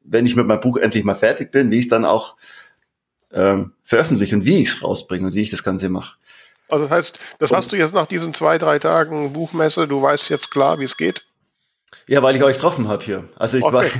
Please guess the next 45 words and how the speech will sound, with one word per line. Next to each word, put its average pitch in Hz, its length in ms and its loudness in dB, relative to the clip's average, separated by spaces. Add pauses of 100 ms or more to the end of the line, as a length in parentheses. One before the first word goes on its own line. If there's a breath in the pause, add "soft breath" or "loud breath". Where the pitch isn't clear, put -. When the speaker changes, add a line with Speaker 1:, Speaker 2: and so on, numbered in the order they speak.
Speaker 1:
<laughs> - 220 -12
genau, 139 240 2 (120)
also 110 260 -2 (200 loud breath)
ich - 100 -14
weiß 143 160 4
jetzt, 139 140 -2
dass 131 140 4
ich 117 80 -4
das 123 140 0
Ganze 123 220 2
über 107 180 0
Self-Publishing 147 720 0
mache 160 300 0
und 113 120 -2
ich 110 120 -6
weiß 117 260 2
auch, 110 220 2
mit 110 200 -2
welchem 110 580 0 (920 loud breath)
Anbieter 104 520 2
ich 101 140 -4
das - 180 -4
mache 135 360 -2
und 98 120 -2
ich 101 140 -6
weiß 107 300 2
mittlerweile 101 520 2
auch, 98 160 -4
wie 98 80 -6
groß 135 320 -2
es - 120 -6
ist, - 580 -2 (240)
welches 101 400 -2
Cover 139 300 2
das 123 180 0
hat 135 240 2
und 110 160 -2
welche 101 240 -2
Papierqualität 139 1700 -2
oder 117 180 0
wie 117 80 -2
sagt 120 180 -6
Speaker 2:
Wow. - 80 -10
Speaker 1:
man. 120 220 -4
Speaker 2:
Mhm. 123 280 -16